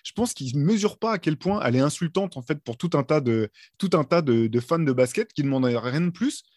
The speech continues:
que de pouvoir apprécier Kevin Durant pour le joueur incroyable qu'il est. C'est, je veux dire, on est tous d'accord pour, pour dire ça. Personne ne remet jamais en cause, euh, sa valeur en tant que joueur. Mais, mais,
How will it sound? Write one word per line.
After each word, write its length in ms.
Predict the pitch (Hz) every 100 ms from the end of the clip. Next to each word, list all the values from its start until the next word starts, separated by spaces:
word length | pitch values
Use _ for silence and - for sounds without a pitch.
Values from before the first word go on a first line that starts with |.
| _
que 80 | -
de 80 | 127
pouvoir 360 | 170 147 165
apprécier 380 | 139 - 143 160
Kevin 300 | - 151 143
Durant 240 | 127 165 240
pour 160 | 135
le 100 | 127
joueur 260 | 117 156 -
incroyable 420 | 123 - 165 190
qu'il 200 | - 226
est. 80 | 285 _ _ _
C'est, 580 | - 117 107 107 107 104
je 80 |
veux 60 | 117
dire, 240 | 143 110 101 - _ _
on 320 | 117 127 127 135
est 120 | 143
tous 220 | 240 190
d'accord 380 | 151 147 233 -
pour, 260 | 147 135
pour 140 | 139 147
dire 160 | 185
ça. 120 | - 247
Personne 360 | 202 - 233
ne 60 | 190
remet 220 | 175 165
jamais 280 | 139 175 190
en 100 | 180
cause, 300 | 196 214 123 _ _ -
euh, 200 | 117 120
sa 180 | 151
valeur 320 | 139 147 170 147
en 80 |
tant 160 | 123 180
que 60 | 180
joueur. 260 | 226 202 - - _
Mais, 260 | 156 175 -
mais, 160 | 151